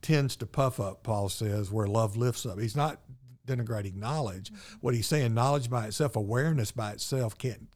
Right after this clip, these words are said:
Speaker 1: change anything.
Speaker 2: Correct.
Speaker 1: You gotta put it to work, and it needs to be filtered through love, compassion, right?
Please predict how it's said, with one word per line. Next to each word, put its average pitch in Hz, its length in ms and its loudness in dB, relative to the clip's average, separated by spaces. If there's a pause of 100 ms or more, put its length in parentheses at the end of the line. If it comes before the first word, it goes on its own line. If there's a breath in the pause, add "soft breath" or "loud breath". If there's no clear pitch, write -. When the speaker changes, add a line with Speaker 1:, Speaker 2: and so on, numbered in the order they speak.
(340)
Speaker 1:
change 117 320 -2
anything. - 500 -14 (260)
Speaker 2:
Correct. 226 360 -4
Speaker 1:
You 123 80 0
gotta 113 160 4
put 131 160 4
it 123 120 -4
to 135 60 -4
work, 113 400 4
and 110 80 -2
it 104 80 -4
needs 107 200 0
to 117 60 -6
be 110 100 0
filtered 107 480 -4
through 95 160 -8
love, 107 400 -6
compassion, 104 640 -6
right? 107 280 -6